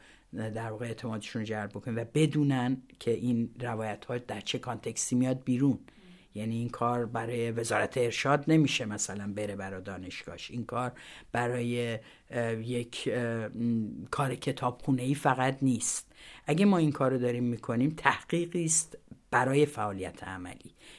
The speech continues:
یعنی می‌خوایم از این تحقیق نتیجه بگیریم که چیزی رو تغییر بدیم. همونطور که، م، هایده مقیسی عزیز گفته، میگه جنسیت ایکس تحقیقی است در خدمت تغییر و این رو هم باز انگیزه می‌داد به بچه‌ها که با ما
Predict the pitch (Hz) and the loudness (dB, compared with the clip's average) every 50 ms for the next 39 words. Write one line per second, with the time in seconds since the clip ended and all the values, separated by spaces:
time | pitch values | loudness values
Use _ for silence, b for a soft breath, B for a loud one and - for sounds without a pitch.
0 | B B 113 123 131 139 139 - - 131 131 127 120 110 120 131 131 - 123 117 | B B 0 2 4 4 4 4 4 4 4 4 4 2 0 -4 -4 -2 -4 -4
1 | - - 135 131 135 123 113 107 - - - 127 139 143 139 135 139 135 135 131 | -4 -4 -6 -2 -2 -2 -2 -4 -6 -4 -2 0 0 2 0 2 2 2 2 2
2 | 135 - - - 143 139 143 151 147 156 156 - 123 120 127 123 131 147 151 143 | 0 -4 -4 -4 -2 0 0 0 0 0 -2 -2 -4 -4 -2 -2 0 0 0 0
3 | 123 92 85 85 - - - - B B B B B B 120 123 127 123 127 120 | 0 -4 -6 -10 -12 -16 -20 -20 B B B B B B -4 -2 -2 0 -2 -2
4 | 117 - - 120 117 117 107 - - 120 113 110 107 104 87 - 98 - 107 107 | -2 0 0 0 0 0 -2 -2 -4 -4 -4 -2 -4 -4 -6 -6 -4 -4 -4 -2
5 | 113 117 117 107 107 101 - - 110 107 107 104 104 107 107 110 - 117 107 - | -2 -4 -4 -4 -6 -8 -8 -6 -4 -4 -4 -4 -6 -8 -10 -8 -6 -8 -8 -6
6 | - - 143 156 143 131 135 131 131 127 120 117 - - 113 110 - - 113 107 | -4 -4 -4 -2 -2 -2 -4 -4 -4 -4 -4 -4 -4 -8 -8 -8 -8 -8 -8 -8
7 | 113 135 143 - - - B B B B B B - 127 113 - - - 135 139 | -6 -6 -8 -8 -12 -16 B B B B B B 0 0 0 0 0 0 0 0
8 | 139 147 135 - - - - - - 95 95 - - 110 98 101 98 98 - - | 2 0 -2 -2 -4 -10 -10 -10 -8 -6 -6 -6 -8 -10 -8 -6 -8 -8 -6 -8
9 | 110 - - - 85 85 - - 87 - - - B B B B B B B - | -10 -10 -8 -8 -8 -8 -8 -10 -14 -14 -16 -18 B B B B B B B 0
10 | 160 165 220 214 226 220 208 190 165 143 139 131 123 117 120 120 107 - 120 123 | 2 6 8 8 10 10 10 8 8 6 4 2 4 2 0 0 -2 -2 -2 0
11 | 123 123 123 123 131 143 143 147 147 139 139 127 - - 113 113 113 113 - - | 0 0 0 0 2 2 4 4 4 4 4 2 2 2 0 0 -2 -4 -4 -4
12 | 110 113 110 - 117 117 113 104 104 107 110 110 | -4 -4 -4 -4 -4 -4 -2 -2 -2 -2 -4 -6